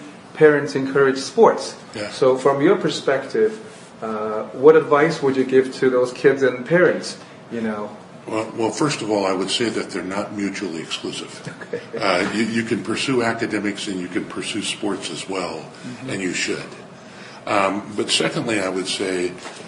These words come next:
Speaker 2: um, Americans, uh, you know, in particular, are passionate about football, uh, as evidenced by the statistics I cited to you earlier. Um,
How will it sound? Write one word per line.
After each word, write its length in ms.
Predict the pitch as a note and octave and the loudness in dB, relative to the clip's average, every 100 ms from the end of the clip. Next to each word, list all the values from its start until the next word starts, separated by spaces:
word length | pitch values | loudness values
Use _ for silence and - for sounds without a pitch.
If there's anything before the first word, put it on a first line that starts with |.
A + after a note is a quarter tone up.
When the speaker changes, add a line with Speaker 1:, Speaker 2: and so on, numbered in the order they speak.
| - | -10
Speaker 2:
um, 420 | G#2+ G2 F2+ F2+ F2+ | -4 -4 -4 -8 -8
Americans, 760 | G#2 C3 D#3 D3+ B2+ F#2 - - - | -4 -2 -2 0 -2 -2 -10 -14 -10
uh, 140 | G#2 - | -10 -10
you 100 | - | -6
know, 60 | G#2 G2 | -6 -4
in 120 | G2+ | -6
particular, 500 | G#2 - B2+ G#2+ E2 | -6 -8 -4 -2 -2
are 40 | |
passionate 600 | E2 - A2 F#2+ - E2 | -6 -8 -8 -8 -10 -10
about 220 | D#2 E2+ - | -12 -12 -12
football, 360 | - - - - - - - - - - - - | -12 -12 -16 -18 -20 -20 -20 -20 -20 -20 -18 -12
uh, 180 | F#2+ - - - - A#2 | -12 -12 -16 -18 -14 -10
as 160 | E2 | -2
evidenced 420 | G2+ F#2 F#2 E2 | 0 0 -2 -6
by 120 | - E2+ | -8 -8
the 200 | E2 D#2 - - - - - - | -8 -12 -16 -20 -20 -20 -18 -6
statistics 600 | A2+ F2+ A2 - G#2 - | -4 0 0 0 -4 -4
I 100 | D#2+ | -8
cited 400 | - F2+ E2+ - | -6 -6 -8 -8
to 100 | F#2 | -8
you 100 | D#2+ | -8
earlier. 260 | E2+ E2 - - - - - - - - | -8 -10 -12 -16 -20 -20 -20 -20 -16 -6
Um, 500 | G2+ F2+ F2 F2 | -4 -4 -6 -8